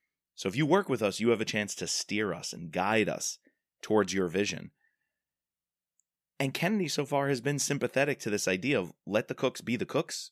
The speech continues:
temporarily, 'cause we'll get over this, we'll get out of this, and America will still stand. But if there's assassination, if there's revolution, th-, then America will not stand. So was she taking serious?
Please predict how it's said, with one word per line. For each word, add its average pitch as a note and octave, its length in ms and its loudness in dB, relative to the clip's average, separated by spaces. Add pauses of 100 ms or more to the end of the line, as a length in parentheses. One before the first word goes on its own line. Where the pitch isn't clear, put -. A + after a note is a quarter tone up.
temporarily, B2+ 720 0 (480)
'cause A2 180 0
we'll A#2+ 140 4
get G2+ 140 4
over A2+ 240 2
this, G#3 260 -4
we'll G#2+ 140 -4
get G2+ 140 -2
out F#2 180 2
of C3 60 -6
this, F3 280 -6
and F#2+ 100 -2
America G2+ 380 0
will F#2+ 140 -2
still F#2 200 -2
stand. C#3+ 400 -4 (640)
But G2 100 0
if F#2 100 -4
there's A#2 240 2
assassination, G2 800 -2 (340)
if F2+ 80 -6
there's A2 200 0
revolution, G2+ 640 -2 (720)
th-, F#2 200 -10 (120)
then A2 280 2
America G2 300 2
will F2 100 -4
not A2 220 0
stand. - 280 -10 (800)
So - 180 0
was A2+ 380 2
she D#3+ 200 0
taking C3+ 400 -2
serious? A2+ 680 -4